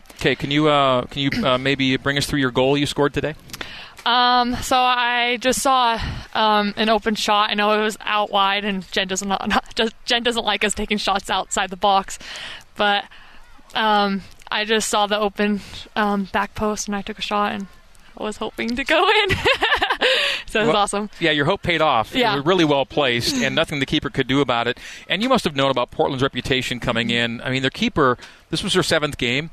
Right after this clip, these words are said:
Speaker 2: Mm-hmm.
Speaker 1: Uh, she'd allowed one goal in six games, and Portland has all these shutouts. They just don't allow a lot of goals, and you guys score four, score four. Uh, you had to know how good they were defensively. What does it mean that you guys can go put four in the back of the net today?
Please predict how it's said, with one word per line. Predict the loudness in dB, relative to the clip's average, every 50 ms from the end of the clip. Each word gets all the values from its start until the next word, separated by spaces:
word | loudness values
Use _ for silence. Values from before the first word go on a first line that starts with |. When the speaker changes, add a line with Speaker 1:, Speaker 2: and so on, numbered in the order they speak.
| -14 -12 -10
Speaker 2:
Mm-hmm. | -8 -8 -8 -8 -8 -4 -2
Speaker 1:
Uh, | -2
she'd | -2 -2 -2 -2
allowed | 0 0 0 0 0 -2
one | -2 0 0 0
goal | 2 2 2 2 2
in | 0 0
six | -2 -2 -2 -2 -2
games, | -4 -4 -4 -4 -6 -8 -10 -12 -12 -10 -4
and | -2 -2 -2 -2 -2
Portland | -2 0 0 2 0 0 0 0
has | 0 2 2
all | 0 0 0
these | 0 -2 -2
shutouts. | 0 0 0 2 2 0 0 0 -2 -2
They | -4 -4
just | -2 -2 0
don't | 0 0 0 0 -2
allow | -2 0 2 2 2 2
a | 2
lot | 2 2 0 0
of | 0
goals, | 2 4 4 4 4 4 2 0 -4
and | -6
you | -4
guys | -2 0 0 0 0 -2
score | -2 -2 -2 -2 -2
four, | -4 -4 -2 0 0 0
score | 0 0 0 2 2 2
four. | 0 -2 -2 0 2 4 2 2 0 -4 -8 -18 -18 -20 -20 -20 -10 -6
Uh, | -2
you | -2 0 0
had | 0 -2 -2
to | -2 0
know | 2
how | 2 2 2
good | 2 0 2
they | 2
were | 2 2 2 0
defensively. | 0 0 0 0 -2 0 -2 -2 0 0 2 2 0 0
What | 0 0
does | 0 0
it | -2 -2
mean | -2 -4 -4 -4
that | -4
you | -4 -2
guys | -2 -2 -2 -2
can | -4 -2
go | 0 0 0
put | 0 -2 -8 -6
four | -2 -2 0
in | 0
the | 2
back | 2 0 0 0
of | -4
the | -6 -6
net | -6 -6 -8
today? | -8 -10 -10 -10 -10